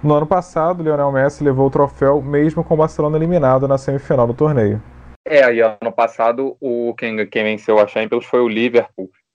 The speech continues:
Speaker 2: E o Liverpool botou o zagueiro Van Dijk na, na final. E muitos achavam que o Van Dijk poderia, é, desbancar o Messi e ficar com o prêmio. É, deu o Messi, mas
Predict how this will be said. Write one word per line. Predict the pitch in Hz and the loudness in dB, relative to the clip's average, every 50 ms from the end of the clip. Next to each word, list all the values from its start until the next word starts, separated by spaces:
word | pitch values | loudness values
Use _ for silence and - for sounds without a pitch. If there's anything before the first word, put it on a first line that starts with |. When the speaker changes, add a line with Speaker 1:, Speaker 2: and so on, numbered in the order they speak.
| _ _ | _ _
Speaker 2:
E | - 101 101 104 | -8 -4 -2 -2
o | 104 | -2
Liverpool | 101 107 101 - - 113 - - 127 | -2 -4 -6 -6 -12 -10 -6 -6 -2
botou | 117 120 120 123 - 120 123 123 123 120 | 0 0 -2 0 0 0 2 2 2 0
o | 120 | 0
zagueiro | 107 120 117 120 120 117 113 101 98 92 | 0 0 0 0 0 -2 -2 -2 -2 -2
Van | 104 104 101 98 | -2 -2 0 0
Dijk | 98 95 98 104 101 _ - 117 | 0 0 0 0 -4 _ -10 -8
na, | 101 104 107 107 107 104 104 101 98 - _ _ | -8 -6 -6 -6 -4 -4 -6 -8 -10 -12 _ _
na | 104 101 | -8 -8
final. | - - 123 113 101 95 101 117 147 160 - _ _ _ _ _ _ _ | -8 -8 -6 -2 0 2 2 2 2 0 -6 _ _ _ _ _ _ _
E | - 135 131 131 131 131 131 | -8 -6 -4 -2 -2 -2 -2
muitos | 127 127 127 127 131 131 143 170 208 214 - 196 196 | -2 -2 -4 -4 -4 -4 -6 -6 -6 -6 -4 0 0
achavam | 185 180 - - 127 120 127 135 151 160 | 0 0 2 2 2 2 2 0 -4 -10
que | 156 - | -8 -8
o | 160 151 | -8 -6
Van | 160 160 156 | -6 -6 -4
Dijk | 139 127 127 139 143 _ _ | -2 -2 -4 -4 -6 _ _
poderia, | 151 139 139 139 123 117 123 131 139 143 143 143 143 139 - _ | -10 -8 -6 -8 -6 -6 -6 -4 -4 -4 -4 -4 -6 -8 -12 _
é, | - 131 127 | -6 -4 -4
desbancar | 123 117 123 123 117 113 107 117 117 | -4 -6 -6 -4 -4 -2 2 2 2
o | 113 | 2
Messi | 110 107 107 107 - | 2 -2 -4 -4 -6
e | - | -10
ficar | - - 127 | -4 -4 -4
com | 123 - 139 143 | -2 -4 -8 -6
o | |
prêmio. | 143 - 131 123 110 101 - _ - 90 87 90 - _ _ _ _ _ _ _ _ | 0 2 2 2 2 0 -4 _ -14 -14 -14 -14 -18 _ _ _ _ _ _ _ _
É, | - 90 90 90 90 90 90 90 | -4 0 0 2 2 2 0 0
deu | 82 87 95 101 | 0 0 0 0
o | 104 | 0
Messi, | 104 95 92 95 110 107 - _ 139 135 127 - _ 143 127 - _ _ _ _ _ | 0 0 0 -2 -2 -4 -6 _ -8 -8 -8 -10 _ -16 -16 -16 _ _ _ _ _
mas | 117 110 101 95 98 98 98 98 95 95 95 92 92 95 - | -8 -4 -2 -2 -2 -2 -2 -4 -4 -6 -6 -8 -8 -10 -14